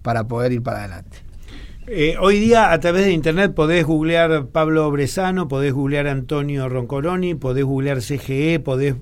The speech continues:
Speaker 2: mm, googlear, eh, Fecosur. Eh, para los que escuchan esto y dicen, "Ah, me interesa, este, acercarme,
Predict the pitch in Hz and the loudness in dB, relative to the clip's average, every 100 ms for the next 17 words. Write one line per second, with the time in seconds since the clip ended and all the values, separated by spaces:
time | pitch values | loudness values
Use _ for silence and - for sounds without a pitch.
0 | - 127 123 123 127 143 156 156 156 131 | -6 -4 -2 -2 -2 0 0 0 -2 -4
1 | 120 98 131 135 123 151 110 - - - | -4 -6 -6 -6 -4 -2 -2 -6 -16 -20
2 | - - 156 151 131 - 185 185 185 185 | -16 -6 -4 -4 -6 -2 0 0 0 0
3 | 160 190 180 254 - 226 247 226 226 220 | 0 -2 -2 -2 2 2 2 2 0 0
4 | 190 226 240 233 196 190 202 196 185 208 | 0 0 -2 -2 -4 -2 -2 -2 -2 -2
5 | 240 240 - 226 220 - 156 131 - 143 | 0 0 0 -2 -2 -6 -8 -8 -6 -4
6 | 139 - 131 147 139 233 233 208 190 190 | -4 -4 -6 -4 -4 2 2 2 0 -2